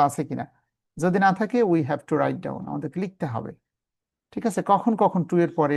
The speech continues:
ভার্বের সাথে আইএনজি যুক্ত হয়? Do you know that? তোমরা কি এটা জানো? যদি না জানা থাকে, একটু লিখে রাখো। তাহলে সাধারণ গ্রামারটা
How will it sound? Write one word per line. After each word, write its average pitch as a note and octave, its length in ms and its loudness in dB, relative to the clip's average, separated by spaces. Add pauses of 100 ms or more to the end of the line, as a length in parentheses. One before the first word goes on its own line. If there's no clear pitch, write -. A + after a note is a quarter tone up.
(120)
ভার্বের C3 280 -2
সাথে D#3 200 -4
আইএনজি B2 320 -2
যুক্ত A#2 180 -8 (100)
হয়? - 180 -12 (1080)
Do D#3 100 2
you A3 100 6
know A3+ 140 8
that? B3 120 4 (160)
তোমরা F#3+ 200 -2
কি G#3+ 80 -4
এটা F3+ 160 -4
জানো? G#3 160 6 (2500)
যদি A3+ 240 4
না E3 140 8
জানা D3+ 220 2
থাকে, F3 200 -6
একটু E3 180 -6
লিখে B2 240 -4
রাখো। - 180 -16 (1300)
তাহলে F3+ 240 2
সাধারণ G#3+ 340 8
গ্রামারটা A#3+ 280 6